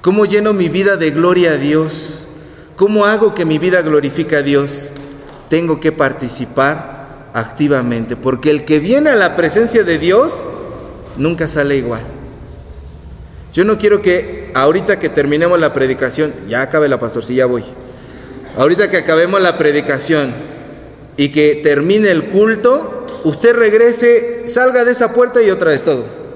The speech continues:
cabizbajo, enojado, con sus culpas, con sus cargas aquí, con sus preocupaciones aquí. Quiero que cuando salga de esa puerta, se vaya alabando y glorificando a Dios.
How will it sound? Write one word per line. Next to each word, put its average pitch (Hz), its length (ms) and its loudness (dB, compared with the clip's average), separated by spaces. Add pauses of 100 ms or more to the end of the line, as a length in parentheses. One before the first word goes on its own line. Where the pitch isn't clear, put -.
(840)
cabizbajo, 120 680 -2 (760)
enojado, 123 800 -2
con 131 160 -2
sus 131 180 -4
culpas, 135 480 0
con 127 140 -4
sus 127 160 -6
cargas 156 420 0
aquí, 123 220 -4
con 135 180 -2
sus 127 120 -8
preocupaciones 151 840 -2
aquí. 120 260 -6 (920)
Quiero 226 160 2
que 220 120 -6
cuando 156 280 2
salga 214 360 2
de 170 100 -2
esa 165 200 -4
puerta, 147 500 -2 (840)
se - 180 -4
vaya 151 300 0
alabando 127 640 -2 (540)
y 117 80 -8
glorificando 120 680 -4
a 110 60 -4
Dios. 113 440 -10